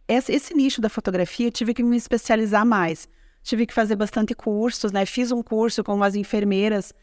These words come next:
é, neonatais, que elas são especialistas em fotografia de recém-nascido,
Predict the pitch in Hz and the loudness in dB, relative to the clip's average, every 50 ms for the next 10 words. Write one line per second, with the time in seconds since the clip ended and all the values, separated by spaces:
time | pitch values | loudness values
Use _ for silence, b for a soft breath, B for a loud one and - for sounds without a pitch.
0 | _ _ _ - 190 190 185 185 185 185 196 190 196 196 190 190 - - 196 185 | _ _ _ -4 0 0 2 2 2 2 2 2 2 2 0 -2 0 2 2 4
1 | 185 196 233 247 233 - - 208 196 190 - - 208 208 - - 220 208 - - | 4 4 4 2 0 -2 -2 0 0 0 0 0 -4 -4 -2 -2 -2 -2 0 2
2 | 220 208 202 214 240 226 - - 185 - - 226 240 247 - 247 - 220 202 202 | 2 2 2 0 -2 -2 -2 -4 -4 -4 -2 -4 -2 -2 -2 -2 0 0 0 0
3 | 185 - 196 180 180 185 180 - - 185 180 190 220 - - - 202 208 202 240 | 0 0 -2 -2 -2 -2 -4 -2 -2 0 0 0 0 -2 -2 -2 -2 0 0 -2
4 | 254 | -4